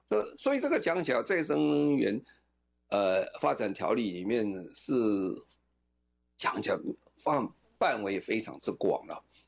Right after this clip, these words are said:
那这个出来是开启台湾绿电发展的一个大时代啊，这里面需要非常大量的投资啊，而且非常需要多很多，呃，生活及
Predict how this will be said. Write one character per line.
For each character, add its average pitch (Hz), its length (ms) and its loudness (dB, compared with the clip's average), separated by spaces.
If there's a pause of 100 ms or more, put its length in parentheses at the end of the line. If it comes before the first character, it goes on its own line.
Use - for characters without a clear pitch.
(120)
那 170 140 2
这 190 80 0
个 185 100 2
出 151 200 0
来 117 120 4
是 107 140 -6
开 127 240 0
启 - 220 -8
台 - 200 -2
湾 113 240 2 (100)
绿 175 220 2
电 117 280 0
发 107 260 2
展 80 240 -4
的 - 60 -20
一 - 40 -12
个 - 100 -8
大 110 200 0
时 - 280 -8
代 104 200 0
啊， - 160 -14 (460)
这 160 100 4
里 131 100 0
面 120 160 2
需 - 200 0
要 127 100 4
非 151 240 2
常 104 180 -2
大 110 220 2
量 95 160 -2
的 - 80 -8
投 - 260 -6
资 92 280 -4
啊， 82 120 -4 (420)
而 117 100 0
且 101 200 0
非 127 220 0
常 95 180 -4
需 117 200 -2
要 107 100 2
多 101 180 2
很 92 460 -2
多， 127 400 2 (540)
呃， 95 360 -2 (360)
生 135 420 0
活 92 340 0
及 104 520 -2